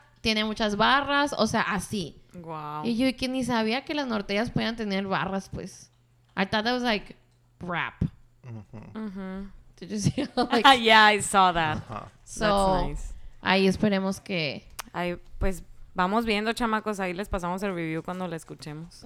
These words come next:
Speaker 1: Ajá, eventually.
Speaker 2: A ver si las, acá, pa' cuando la saquen, ¿no? Que no sabemos, pero bueno.
Speaker 1: Oye,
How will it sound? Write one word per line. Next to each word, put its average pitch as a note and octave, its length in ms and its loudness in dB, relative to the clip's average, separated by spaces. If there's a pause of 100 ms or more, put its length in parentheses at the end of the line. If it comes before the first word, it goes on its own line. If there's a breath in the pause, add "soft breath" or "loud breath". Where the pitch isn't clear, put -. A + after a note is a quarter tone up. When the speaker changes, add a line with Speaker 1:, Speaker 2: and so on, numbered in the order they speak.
Speaker 1:
Ajá, F3+ 580 -6
eventually. F3 480 2
Speaker 2:
A F#3+ 160 10
ver F#3+ 220 4
si A3+ 160 -2
las, F#3 260 0
acá, G3 380 -4
pa' G3+ 120 2
cuando G3 260 0
la F3 100 0
saquen, A3+ 340 -4
¿no? A#3 100 -4
Que G3+ 80 -8
no F3 100 -8
sabemos, E3+ 340 -10
pero - 180 -10
bueno. F#2+ 200 -12 (340)
Speaker 1:
Oye, A#3+ 420 0